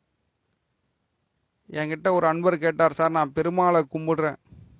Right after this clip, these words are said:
திருமணம் நடக்கணும் சார்ன்னு" கேட்டார். நான் அவரை வந்து, "ஸ்ரீவில்லிபுத்தூர் போயிட்டு வாங்கன்னு."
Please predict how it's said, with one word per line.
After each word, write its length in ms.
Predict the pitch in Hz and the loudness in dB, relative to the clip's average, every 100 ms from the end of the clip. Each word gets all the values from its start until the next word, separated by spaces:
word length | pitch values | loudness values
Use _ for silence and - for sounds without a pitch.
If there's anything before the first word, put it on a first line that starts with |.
| _ _ _ _ _ _ _ _ _ _ | _ _ _ _ _ _ _ _ _ _
திருமணம் 500 | - 165 180 180 175 | -6 -4 -2 -2 -2
நடக்கணும் 400 | 160 160 156 160 147 | -2 -4 -6 -8 -6
சார்ன்னு" 240 | 147 147 | -6 -6
கேட்டார். 360 | 147 135 139 135 _ _ - - _ _ _ _ _ | -8 -10 -10 -14 _ _ -20 -20 _ _ _ _ _
நான் 180 | 147 151 | -6 -4
அவரை 200 | 147 143 | -2 -4
வந்து, 440 | 143 175 165 139 143 | -6 -6 -6 -6 -8
"ஸ்ரீவில்லிபுத்தூர் 640 | 196 202 180 151 147 151 135 | -4 -2 -2 -4 -6 -8 -6
போயிட்டு 280 | 147 - | -8 -8
வாங்கன்னு." 320 | 151 135 131 | -12 -12 -16